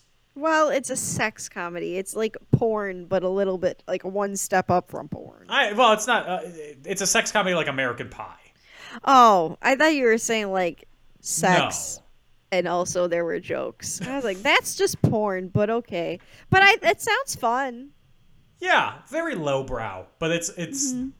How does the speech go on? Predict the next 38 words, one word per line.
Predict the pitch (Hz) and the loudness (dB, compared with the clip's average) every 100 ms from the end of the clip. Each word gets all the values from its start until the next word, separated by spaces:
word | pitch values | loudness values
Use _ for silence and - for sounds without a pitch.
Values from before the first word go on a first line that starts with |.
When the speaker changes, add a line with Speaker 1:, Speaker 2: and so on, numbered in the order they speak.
| 151 | 0
Speaker 2:
that | 175 202 | 2 4
was | 202 | 2
his | 175 165 | -2 0
last | 165 156 147 | 2 2 -4
movie, | 123 120 | -6 -6
and | 117 | -8
then | 117 | -8
thirteen | 151 160 156 147 | -6 -6 -6 -6
years | 131 123 | -6 -6
later, | 123 110 104 | -6 -6 -6
he | |
comes | 107 117 110 | -8 -10 -10
up | 113 | -12
with | 107 | -10
Barbarian, | 110 101 92 90 90 90 92 _ _ _ | -10 -10 -12 -14 -16 -18 -20 _ _ _
Speaker 1:
I | 330 427 | -2 -2
Speaker 2:
which | 330 | 0
Speaker 1:
mean, | 262 | -2
Speaker 2:
was | 226 | -2
Speaker 1:
maybe | 247 320 330 285 - - _ _ _ _ _ _ _ _ _ _ _ 160 | 0 0 0 -2 -8 -20 _ _ _ _ _ _ _ _ _ _ _ -8
Speaker 2:
No, | 143 | -6
you | |
can | 120 | -6
go. | 107 90 - - - _ - - - | -10 -14 -18 -20 -20 _ -18 -18 -6
Speaker 1:
I | 285 294 | -2 0
would | 294 | 0
say | 269 254 | 0 0
he | 294 311 | -2 -2
probably | 311 262 | -2 -2
was | 214 214 | -2 -2
sitting | - 240 214 | -2 -2 0
there | 190 175 | 2 2
like, | 180 175 | 0 -2
"What's | 190 220 - | -2 -4 -2
my | 240 | -4
comeback | - 202 196 180 160 156 - | -2 0 0 0 -4 -8 -12
gonna | 170 156 | -12 -10
be?" | 151 147 | -10 -10